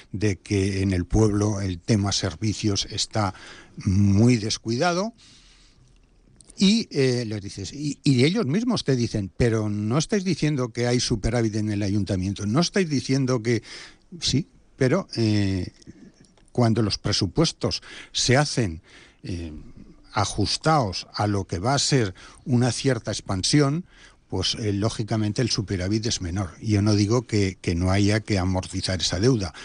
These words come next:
Lógicamente hay que ir amortizando deuda, pero tampoco tenemos por qué llevar el ritmo que llevamos, porque va a pasar una legislatura, sí que habremos amortizado una gran parte de esa deuda,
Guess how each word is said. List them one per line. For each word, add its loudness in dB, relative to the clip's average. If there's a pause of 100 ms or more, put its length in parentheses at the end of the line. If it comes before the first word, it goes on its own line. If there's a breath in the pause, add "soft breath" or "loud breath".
(100)
Lógicamente -2
hay 2
que -2
ir 2
amortizando -4
deuda, -4 (400 loud breath)
pero 4 (220)
tampoco -2
tenemos 0
por -2
qué 0
llevar 2 (300 loud breath)
el 2
ritmo 2
que 0
llevamos, 0 (320 loud breath)
porque 0
va 2
a 2
pasar -2
una -4
legislatura, -2 (200 loud breath)
sí 2
que -2
habremos -2
amortizado -2
una 0
gran -4
parte -4
de -4
esa 0
deuda, 0